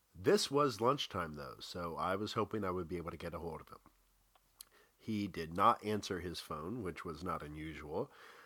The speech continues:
I proceeded to call every other teacher at the school until I found someone who was at lunch with him. After several calls, I finally found someone, and they handed the phone to him.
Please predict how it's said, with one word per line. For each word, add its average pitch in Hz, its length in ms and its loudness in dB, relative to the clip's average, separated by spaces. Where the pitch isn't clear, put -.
I 85 560 -2
proceeded 98 680 0
to 98 160 -4
call 107 720 6
every 165 480 2
other 135 320 6
teacher 120 540 0
at 98 200 2
the 104 100 2
school 92 460 2
until 87 380 -2
I 90 120 0
found 95 320 2
someone 90 300 0
who 90 140 -4
was 87 180 -4
at 87 180 2
lunch 95 240 -2
with - 160 -10
him. - 280 -14
After 87 240 -4
several 101 400 4
calls, 98 460 0
I 87 80 4
finally 90 420 -2
found 90 320 -2
someone, 101 380 0
and 87 120 0
they 85 120 -2
handed 87 320 -4
the 85 80 -4
phone 82 260 -4
to 76 100 -10
him. 69 280 -14